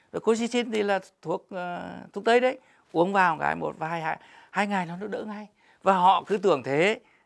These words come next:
à, là, là khỏi và bỏ qua quá trình khác.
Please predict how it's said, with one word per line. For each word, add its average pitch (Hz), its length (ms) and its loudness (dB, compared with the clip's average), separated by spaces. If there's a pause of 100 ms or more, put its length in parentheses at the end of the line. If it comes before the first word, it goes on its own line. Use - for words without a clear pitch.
à, 127 300 -2
là, 147 480 0 (320)
là 147 120 -10
khỏi 110 320 -6 (380)
và 165 260 2 (200)
bỏ 131 240 2
qua 170 480 -4
quá 127 160 -6
trình 131 160 -10
khác. 165 280 -4